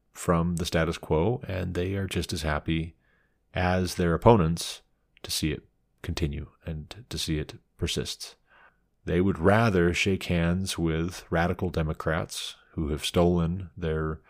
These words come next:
offices <clears throat> through fraud. They would rather do that than see a wave of accountability sweep over this nation and restore liberty.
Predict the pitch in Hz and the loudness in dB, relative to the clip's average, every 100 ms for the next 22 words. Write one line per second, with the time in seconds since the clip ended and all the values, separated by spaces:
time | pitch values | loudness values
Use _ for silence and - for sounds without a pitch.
0 | - - _ _ _ _ _ _ _ - | -20 -20 _ _ _ _ _ _ _ 2
1 | 101 95 - 82 107 110 - - - - | 4 2 0 0 0 -2 -6 -12 -18 -18
2 | - - - 175 - 139 113 - 107 92 | -12 -10 -6 -6 -4 -6 -8 -2 0 0
3 | - 92 78 101 120 - _ _ _ _ | 4 6 6 2 -2 -10 _ _ _ _
4 | _ _ - _ 87 85 82 110 120 127 | _ _ -20 _ 0 0 4 4 4 4
5 | 127 117 95 92 _ - _ _ _ _ | 6 6 4 0 _ -20 _ _ _ _
6 | _ _ _ - 87 87 90 92 90 - | _ _ _ 0 2 4 2 -2 -4 -10
7 | _ _ _ _ _ _ - - 101 95 | _ _ _ _ _ _ -4 2 4 4
8 | 95 85 90 80 87 101 104 90 87 87 | 2 0 -2 0 2 2 2 2 0 -4
9 | - 95 87 - 87 87 82 78 73 73 | -8 -8 -6 0 2 2 2 0 0 -2
10 | 73 69 _ _ _ - - 87 - 80 | -6 -8 _ _ _ -12 -2 0 4 2
11 | 76 76 - 92 92 - 73 73 76 _ | 2 -4 0 0 0 0 -4 -6 -10 _
12 | _ _ _ _ _ _ 87 82 82 82 | _ _ _ _ _ _ -2 0 0 0
13 | 92 - 107 104 110 101 80 - | 0 4 6 6 4 2 -4 -6